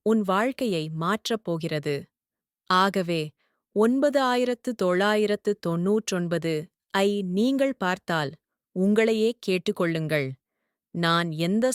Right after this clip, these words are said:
சாகசத்தை செய்ய தயங்கிக் கொண்டிருக்கிறேன்?" விடை எதுவாக இருந்தாலும்,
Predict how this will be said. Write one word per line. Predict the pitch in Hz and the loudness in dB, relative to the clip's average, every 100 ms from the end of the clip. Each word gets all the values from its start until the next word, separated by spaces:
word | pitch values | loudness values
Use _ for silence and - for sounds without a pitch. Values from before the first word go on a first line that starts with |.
| - | 0
சாகசத்தை | 190 208 220 - 208 - 208 | 0 0 -2 -2 -4 -2 -2
செய்ய | - 196 202 | -2 -2 -2
தயங்கிக் | 214 175 175 190 202 | -2 -2 0 -2 -2
கொண்டிருக்கிறேன்?" | 190 175 170 165 170 160 147 143 - _ _ _ _ _ _ _ _ - | -4 -2 -2 -2 -2 -2 -2 -6 -12 _ _ _ _ _ _ _ _ -12
விடை | 156 160 165 214 | -4 0 2 2
எதுவாக | 190 180 185 180 180 | 2 0 2 0 2
இருந்தாலும், | 190 180 185 180 175 196 156 | 0 0 0 0 0 0 -2